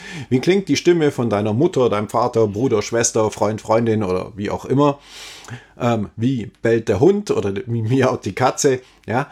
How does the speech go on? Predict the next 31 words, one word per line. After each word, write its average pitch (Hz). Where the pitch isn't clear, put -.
wir 117
können 143
diese 123
Fragen 113
ja 104
beantworten 127
und 214
wir 143
beantworten 135
sie, 165
indem 123
wir 135
intern 120
diese 98
Informationen 101
haben. 87
So, 151
und 143
im 151
N 151
L 151
P 226
beschäftigen 147
wir 113
uns 131
jetzt 127
sehr 147
intensiv 135
damit, 123
wie 170
wir 175